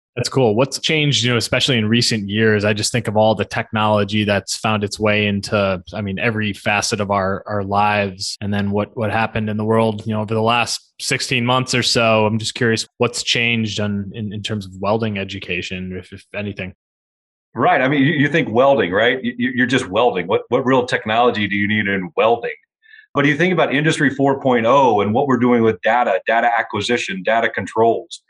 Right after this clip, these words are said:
Speaker 2: computers integrating into welding equipment to where we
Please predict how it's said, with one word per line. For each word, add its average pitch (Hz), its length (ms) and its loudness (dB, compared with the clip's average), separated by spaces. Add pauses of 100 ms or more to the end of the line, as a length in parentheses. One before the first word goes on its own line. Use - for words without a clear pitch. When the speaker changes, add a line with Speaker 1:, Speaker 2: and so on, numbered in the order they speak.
(360)
Speaker 2:
computers 131 580 2
integrating 123 600 2
into 120 260 2
welding 113 440 2
equipment 104 500 -4
to 101 80 -8
where 107 260 0
we 107 240 -2